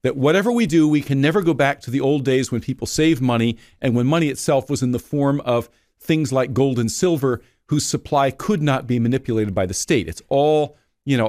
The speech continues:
a-, a-, amounts to a vast plea on behalf of, behalf of the fiat money system. Now, modern monetary theory has arisen because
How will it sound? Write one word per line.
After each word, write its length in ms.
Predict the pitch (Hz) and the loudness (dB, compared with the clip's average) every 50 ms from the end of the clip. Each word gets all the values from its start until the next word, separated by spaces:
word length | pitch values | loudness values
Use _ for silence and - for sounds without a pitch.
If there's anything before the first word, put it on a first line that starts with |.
| - 123 | 0 -2
a-, 100 | 123 - 123 120 | -4 -4 -6 -6
a-, 200 | - - - - | -6 -4 -4 -2
amounts 340 | 127 131 143 151 - - | 0 0 0 -2 -4 -6
to 100 | - 151 | -4 -4
a 60 | 131 104 | -2 -2
vast 380 | - 127 127 143 143 - - - | 0 0 0 0 -2 -4 -6 -4
plea 160 | - 147 135 | 0 0 0
on 60 | 127 | 0
behalf 260 | 120 117 101 120 117 113 | 0 0 0 0 0 0
of, 100 | - - _ _ _ _ _ _ - - _ _ _ - - 123 113 120 | -2 -6 _ _ _ _ _ _ -20 -20 _ _ _ -8 -6 -2 0 0
behalf 200 | 110 135 123 - | 2 0 0 -2
of 60 | 107 | -4
the 100 | 98 95 - | -6 -6 -4
fiat 240 | - 156 139 120 - | -2 0 0 0 0
money 180 | 117 117 110 104 | -4 -6 -6 -6
system. 400 | - - 151 - - - 85 87 | -6 -6 -6 -6 -6 -6 -8 -4
Now, 340 | 107 131 151 143 107 80 - _ _ _ _ _ _ _ _ - - - _ _ _ _ _ _ _ _ _ _ _ _ _ _ _ _ _ _ _ _ - - _ _ _ - - _ _ _ _ _ _ _ _ | -2 0 0 0 0 -2 -6 _ _ _ _ _ _ _ _ -20 -20 -20 _ _ _ _ _ _ _ _ _ _ _ _ _ _ _ _ _ _ _ _ -20 -20 _ _ _ -20 -20 _ _ _ _ _ _ _ _
modern 500 | - 202 160 156 170 214 254 294 294 254 | -4 0 2 2 4 4 2 2 2 2
monetary 520 | 226 202 202 208 202 - - 196 180 160 147 | 2 2 2 0 -2 -2 -2 0 0 0 0
theory 640 | - - - - 208 208 190 160 139 120 120 - - - | -2 -6 -4 0 0 2 4 4 2 2 0 -4 -8 -4
has 240 | 123 156 165 117 131 | -2 -2 0 0 -2
arisen 540 | 127 120 131 190 214 170 - 127 110 107 | -2 -2 0 0 0 0 0 0 0 0
because 720 | 101 120 127 - - - - 214 202 185 180 170 156 - | 0 -2 -4 -4 -8 -6 -2 0 2 2 2 2 0 -4